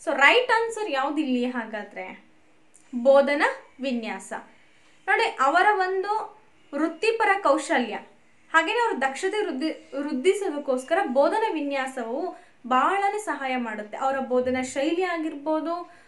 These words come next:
ಹಾಗೇನೆ ಅವರು ಬೋಧನೆ ಮಾಡ್ತಕ್ಕಂತಹ ಒಂದು ಪದ್ಧತಿ ಆಗಿರ್ಬೋದು. So ಅದು ಅವರಿಗೆ ಅವ್ರ ವೃತ್ತಿಪರ ಕೌಶಲ್ಯಕ್ಕೆ ತುಂಬಾನೇ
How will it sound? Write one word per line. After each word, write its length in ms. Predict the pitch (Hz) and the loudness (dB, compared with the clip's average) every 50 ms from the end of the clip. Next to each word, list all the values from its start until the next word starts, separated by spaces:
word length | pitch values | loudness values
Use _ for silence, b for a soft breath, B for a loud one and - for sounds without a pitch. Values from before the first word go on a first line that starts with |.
| B - - | B -4 -2
ಹಾಗೇನೆ 320 | 254 254 247 269 269 277 | -2 -2 -2 -2 -4 -4
ಅವರು 440 | 269 - 240 254 254 277 285 285 262 | -6 -4 -2 -2 -2 -2 -2 -4 -6
ಬೋಧನೆ 380 | 220 233 247 247 254 285 285 | -4 -4 -4 -2 -2 -2 -4
ಮಾಡ್ತಕ್ಕಂತಹ 800 | 285 277 269 269 262 262 - 269 262 269 254 254 247 262 247 247 254 | -4 -6 -6 -8 -8 -8 -8 -8 -6 -6 -6 -6 -6 -8 -8 -6 -6
ಒಂದು 500 | 254 247 247 247 269 320 440 453 B B B B B B B _ | -6 -4 -4 -4 -4 -2 -4 -4 B B B B B B B _
ಪದ್ಧತಿ 440 | - 269 240 247 359 370 349 330 311 | 2 2 2 4 2 0 0 0 0
ಆಗಿರ್ಬೋದು. 640 | 254 226 214 214 196 - - - 185 185 - - - | 0 -2 -2 -6 -12 -16 -16 -16 -18 -18 -18 -18 -20
So 340 | - _ _ _ - - 262 | -20 _ _ _ -8 -4 -2
ಅದು 280 | 226 247 254 262 415 403 | -2 0 0 2 2 2
ಅವರಿಗೆ 640 | - 277 247 240 233 262 320 269 254 254 254 - - 247 | 2 2 0 -2 -2 -2 -2 -2 -2 -2 -4 -10 -10 -10
ಅವ್ರ 160 | 233 226 220 214 | -10 -10 -8 -8
ವೃತ್ತಿಪರ 500 | 240 254 254 - 381 427 403 392 349 320 330 | -8 -6 -2 -2 0 0 2 0 0 0 0
ಕೌಶಲ್ಯಕ್ಕೆ 840 | 269 247 254 254 - 247 226 226 214 214 214 - 330 311 311 - - _ _ _ - | 0 -2 -2 -2 -6 -8 -8 -8 -8 -8 -8 -6 -6 -6 -8 -12 -18 _ _ _ -6
ತುಂಬಾನೇ 600 | 254 285 320 339 339 294 269 285 381 - - | -4 -2 -2 0 -2 -2 -2 -4 -8 -12 -16